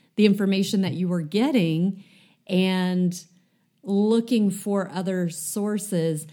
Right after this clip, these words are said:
And, um, it seems clear just even in the few minutes that we've been speaking that you're, you're, you're thirsty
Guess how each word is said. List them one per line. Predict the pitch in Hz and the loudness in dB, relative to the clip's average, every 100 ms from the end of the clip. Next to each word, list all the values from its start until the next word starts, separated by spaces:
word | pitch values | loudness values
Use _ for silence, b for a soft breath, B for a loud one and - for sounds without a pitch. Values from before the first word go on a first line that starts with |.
| b b b b | b b b b
And, | 196 196 190 185 180 180 | -2 0 0 2 0 0
um, | 190 185 175 170 160 160 - _ b b - | -4 0 0 -2 -4 -6 -12 _ b b 0
it | 220 220 | 0 0
seems | - 285 269 | 2 6 6
clear | - - 220 254 311 | 4 -6 0 2 2
just | 196 180 180 | 2 0 -2
even | 202 190 | -2 0
in | 190 185 | 0 0
the | 180 | 0
few | - 196 | 0 2
minutes | 180 180 - | 2 2 -2
that | 170 143 | -6 -2
we've | 180 175 | -2 0
been | 170 160 | -2 -2
speaking | 151 - 220 - 156 139 139 | -4 -2 -2 -2 -4 -4 -2
that | 151 143 | -4 -4
you're, | 170 170 165 | -2 -2 -2
you're, | - 175 175 - - _ _ 170 170 - | -2 0 -2 -4 -20 _ _ -10 -10 -10
you're | 208 170 190 180 | -12 -6 -4 -4
thirsty | - - 202 214 - - 147 - 156 | -6 -2 0 0 -4 -12 -12 -10 -14